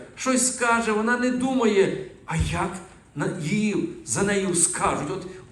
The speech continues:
він сказав це, а що про нього подумають?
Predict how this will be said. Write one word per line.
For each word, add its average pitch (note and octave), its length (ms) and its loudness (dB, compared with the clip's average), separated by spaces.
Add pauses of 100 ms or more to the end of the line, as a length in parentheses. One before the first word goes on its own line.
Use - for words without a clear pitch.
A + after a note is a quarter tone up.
(140)
він B3+ 120 4
сказав F#3 540 0
це, A#2 60 -6 (600)
а F3+ 100 -4
що C4+ 180 2
про C4+ 160 2
нього B3+ 300 8
подумають? E3 640 2